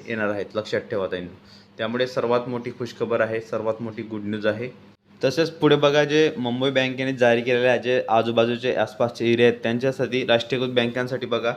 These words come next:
जे तुमचे झिरो, अ, पर्सेंटचे जे कर्ज आहे, झिरो टक्के जे कर्ज ते पन्नास हजार ते एक लाखपर्यंत कर्ज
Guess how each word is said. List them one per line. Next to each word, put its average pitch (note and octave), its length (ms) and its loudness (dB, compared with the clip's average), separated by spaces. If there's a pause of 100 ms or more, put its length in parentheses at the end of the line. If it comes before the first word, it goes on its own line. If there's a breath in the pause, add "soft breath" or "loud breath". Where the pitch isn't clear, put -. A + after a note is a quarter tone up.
(300 loud breath)
जे A#2 60 -4
तुमचे B2+ 240 -2
झिरो, B2 300 0
अ, A2 460 2
पर्सेंटचे A2+ 640 -4
जे A2+ 100 -4
कर्ज A2 340 -4
आहे, G#2+ 400 -4
झिरो G#2+ 180 -2
टक्के G#2+ 260 -4
जे G#2 80 -2
कर्ज G#2 300 -6
ते A2 320 -4 (400 loud breath)
पन्नास B2 340 0
हजार A#2+ 140 4
ते A2+ 180 0
एक A2 140 -4
लाखपर्यंत A2 380 0
कर्ज A2 300 -4